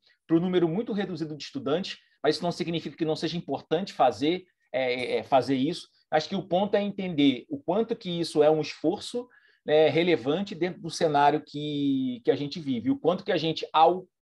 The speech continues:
ao trazer um modelo genérico de ensino,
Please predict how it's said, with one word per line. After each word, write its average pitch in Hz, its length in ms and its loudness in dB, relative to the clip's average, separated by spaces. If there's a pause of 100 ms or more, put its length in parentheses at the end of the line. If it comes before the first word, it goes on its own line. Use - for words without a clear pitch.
ao 156 180 4
trazer 160 360 0
um 151 160 -2
modelo 143 360 4
genérico 165 680 -2
de 151 160 -8
ensino, 147 520 -4